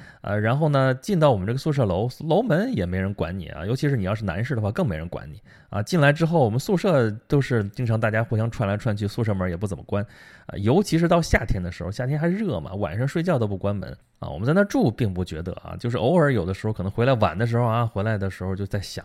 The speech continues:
哎，有的时候脑子一转，哎，其实这事儿我要是个陌生人，就这么随随便便我就大摇大摆进到宿舍楼里边来了啊，而且进到每个宿舍里边来了，大家都在这呼呼的在那大睡，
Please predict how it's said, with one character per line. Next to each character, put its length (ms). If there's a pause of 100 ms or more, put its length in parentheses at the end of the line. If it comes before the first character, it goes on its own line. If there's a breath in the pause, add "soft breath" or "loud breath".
(100)
哎， 160
有 120
的 80
时 140
候 60
脑 180
子 100
一 80
转， 180 (460 loud breath)
哎， 200
其 180
实 160
这 180
事 140
儿 180
我 140
要 100
是 80
个 80
陌 180
生 160
人， 140
就 140
这 100
么 100
随 160
随 80
便 160
便 120
我 80
就 80
大 140
摇 100
大 160
摆 160
进 180
到 100
宿 200
舍 120
楼 200
里 100
边 160
来 140
了 160
啊， 200
而 140
且 160
进 180
到 220 (380 loud breath)
每 260
个 80
宿 180
舍 140
里 100
边 160
来 180
了， 120
大 100
家 80
都 140
在 140
这 100
呼 220
呼 120
的 120
在 100
那 60
大 200
睡， 300